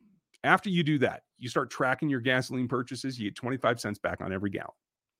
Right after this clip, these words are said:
right into your account. You can pay it out to yourself however you like, whether it's Amazon or a bank account or PayPal or whatever it is.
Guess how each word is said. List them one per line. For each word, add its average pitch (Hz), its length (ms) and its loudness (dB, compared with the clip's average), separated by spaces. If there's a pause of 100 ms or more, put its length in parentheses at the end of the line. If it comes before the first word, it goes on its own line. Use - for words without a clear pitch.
(720)
right 139 160 10
into 160 160 8
your 151 120 8
account. 120 220 -4 (400)
You 123 100 -2
can 117 100 -4
pay 165 120 12
it 165 60 12
out 160 160 12
to 156 60 -4
yourself 143 280 8
however 143 440 10
you 151 120 6
like, 135 200 10 (840)
whether 117 260 2
it's - 160 -6 (400)
Amazon 135 500 6
or 120 80 4
a 110 60 2
bank 120 260 2
account 117 400 -2
or 101 260 -2
PayPal 104 460 -2
or 98 140 -2
whatever 104 280 0
it 110 80 2
is. - 280 -4